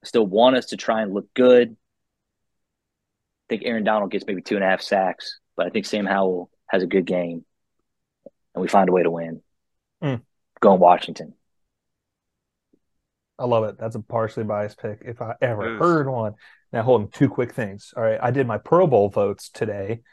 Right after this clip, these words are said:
Speaker 3: Oh,
Speaker 2: which if you
Speaker 3: wow.
Speaker 2: haven't done, check it out. It was
Speaker 3: Yeah.
Speaker 2: actually
Speaker 1: I did
Speaker 2: kind of
Speaker 1: do
Speaker 2: more
Speaker 1: it.
Speaker 2: fun than I remembered. Um, A, I had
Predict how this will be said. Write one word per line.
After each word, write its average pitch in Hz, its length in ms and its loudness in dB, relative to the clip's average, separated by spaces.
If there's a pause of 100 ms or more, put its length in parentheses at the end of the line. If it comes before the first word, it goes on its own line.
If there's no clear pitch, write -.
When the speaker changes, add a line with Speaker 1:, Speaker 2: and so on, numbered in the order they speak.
(180)
Speaker 3:
Oh, - 60 -4
Speaker 2:
which 165 60 -2
if 165 60 -2
you 185 60 2
Speaker 3:
wow. 226 60 2
Speaker 2:
haven't 277 180 0
done, 269 380 2
check 277 180 -4
it 330 60 -2
out. 302 340 -2
It 208 60 -4
was 247 160 -4
Speaker 3:
Yeah. 285 80 0
Speaker 2:
actually 269 120 0
Speaker 1:
I - 80 4
did 208 120 4
Speaker 2:
kind - 120 4
of - 0 -
Speaker 1:
do - 40 4
Speaker 2:
more 214 100 2
Speaker 1:
it. - 40 -12
Speaker 2:
fun 226 180 -2
than - 80 -4
I - 40 -4
remembered. 202 400 -2 (340)
Um, 147 400 -2 (760)
A, 120 300 2 (720)
I 139 60 -2
had 175 140 -2